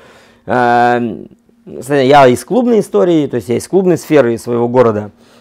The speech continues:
Вот. Э, ну и была ещё рок-тусовка. Мы там иногда пересекались в каких-то, м, на каких-то вечеринках. Ну и я, в общем, начал, э, вот на рок-тусовках, там, будучи там, как-то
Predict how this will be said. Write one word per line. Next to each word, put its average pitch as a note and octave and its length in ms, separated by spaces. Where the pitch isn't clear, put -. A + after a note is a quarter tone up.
Вот. A2+ 420
Э, - 420
ну D3+ 160
и F#3+ 40
была D#3 220
ещё D3 240
рок-тусовка. F3 840
Мы C3+ 140
там B2+ 140
иногда C3 180
пересекались A3 540
в - 60
каких-то, - 380
м, A2+ 800
на G2+ 140
каких-то - 260
вечеринках. C3+ 500
Ну E3+ 160
и C#4+ 100
я, A3+ 180
в A#3+ 40
общем, D3+ 160
начал, D#3+ 420
э, B2+ 340
вот A#2+ 220
на B2+ 180
рок-тусовках, C#3 840
там, G#2 400
будучи A#2+ 440
там, F#3+ 260
как-то A2+ 420